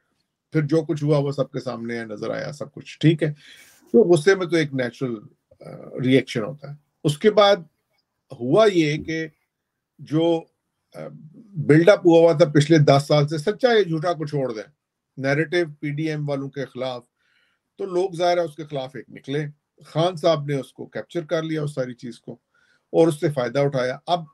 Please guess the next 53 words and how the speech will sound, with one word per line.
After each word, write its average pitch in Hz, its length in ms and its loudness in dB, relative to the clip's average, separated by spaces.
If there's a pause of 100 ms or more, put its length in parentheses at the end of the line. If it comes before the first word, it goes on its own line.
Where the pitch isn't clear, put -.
(580)
खान 151 300 -4
साहब 190 280 -4
ने 185 300 -6
कुछ 156 340 -6
बीच 156 240 -4
में 175 80 -4
सियासी 151 380 -2
गलतियां 147 460 -4
की, 147 480 -4 (540)
जो 139 600 2 (600)
शायद 139 380 2
वो 143 140 0
उन-, 143 320 -6
उनको 139 300 -4
election 127 380 -2
की 139 60 -6
डेट 127 260 -4
मिल 127 180 -6
जाती, 123 540 -2
शायद 131 280 -2
उनको, 131 340 -10 (260)
वो 147 120 4
उनकी 170 200 -4
जो 165 120 0
सियासी 147 380 0
गलतियां 151 500 0
हैं, 131 160 -6 (720)
उनकी 156 260 0
वजह 170 240 4
से 165 140 -4
वो, 160 520 -2
वो, 147 180 -4
वो 151 140 -4
मकसद 147 360 -6
हासिल 143 300 -4
नहीं 175 100 -2
कर 170 140 -2
सके 135 280 -10
जो 127 140 -16
करना 127 320 -8
चाह 123 220 -6
रहे 120 100 -10
थे 127 120 -12
कि 120 100 -18
चलो 123 280 -10
या 120 180 -6
election 120 360 -10
की 123 100 -18
date 123 260 -10
हो 117 160 -8
जाए 117 200 -6
या 117 140 -8
कुछ - 380 -20